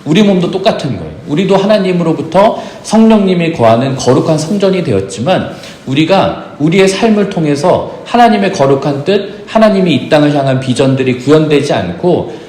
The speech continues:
전혀 하나님의 가치관과 다른 모습을 볼 때 우리 안에 계신 성령님은 소멸하게 되어 있다.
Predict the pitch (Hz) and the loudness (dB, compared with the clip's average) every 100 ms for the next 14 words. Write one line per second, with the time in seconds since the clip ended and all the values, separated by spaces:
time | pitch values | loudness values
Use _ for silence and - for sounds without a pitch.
0 | - - - - 196 196 202 196 180 165 | -16 -12 -8 -2 0 2 2 0 0 0
1 | 131 117 139 123 117 123 - 135 180 165 | -2 -4 -4 -4 -4 -4 0 2 2 0
2 | - 135 123 101 90 87 123 196 - - | -2 -4 -4 -4 -8 -4 -2 -2 -4 -12
3 | - - 117 123 156 - 127 98 - 175 | -18 -8 -2 2 2 0 -2 -4 -4 -6
4 | 87 - - - - 156 156 131 107 98 | -8 -14 -20 -14 -8 -4 -4 -4 -4 -4
5 | 135 175 - - - - 220 220 165 - | -6 -6 -12 -18 -12 -2 2 2 0 -4
6 | 110 101 82 82 - - | -6 -8 -12 -14 -16 -16